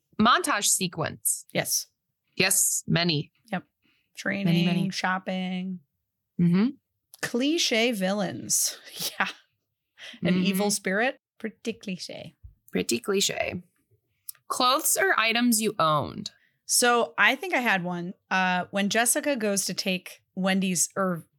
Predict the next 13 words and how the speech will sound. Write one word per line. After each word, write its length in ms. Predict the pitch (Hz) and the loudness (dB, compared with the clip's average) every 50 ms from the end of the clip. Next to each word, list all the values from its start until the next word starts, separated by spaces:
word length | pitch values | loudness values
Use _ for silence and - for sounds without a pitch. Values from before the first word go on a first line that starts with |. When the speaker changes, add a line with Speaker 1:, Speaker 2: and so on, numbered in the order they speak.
| _ _ - | _ _ -4
Speaker 2:
yeah, 180 | 190 190 120 | -2 -2 -2
Wendy's 420 | - 170 185 185 196 196 202 190 - | -2 -2 -2 -2 0 0 -2 -4 -4
picture 440 | - 208 190 - - - 202 208 | -4 -6 -6 -4 -4 -4 -2 -2
in 100 | 208 196 | -2 -2
the 80 | 180 170 | -4 -4
pool, 540 | 160 - - 180 180 185 202 254 294 294 294 _ _ _ _ _ _ _ _ _ _ _ _ _ _ _ | -6 -6 -8 -6 -4 -2 -2 -2 -2 -4 -6 _ _ _ _ _ _ _ _ _ _ _ _ _ _ _
uh, 340 | - - 185 180 175 175 170 - | -2 0 0 0 0 -2 -4 -4
she 220 | - - - 196 | -4 -2 -2 0
has 240 | 180 202 196 190 190 | 2 2 2 2 0
a 220 | 175 170 170 - _ - | -2 -4 -6 -10 _ -12
Canon 640 | - - 202 185 185 190 185 185 180 180 180 170 - _ _ _ _ _ _ _ _ _ _ | -4 -2 0 0 0 0 0 0 0 -2 -2 -4 -8 _ _ _ _ _ _ _ _ _ _
digital 380 | - 185 185 165 180 180 180 175 | -4 -2 -2 -2 0 -2 -2 -2
camera, 540 | - - 170 175 175 180 202 226 247 - | -2 -4 -4 -4 -2 0 0 0 0 0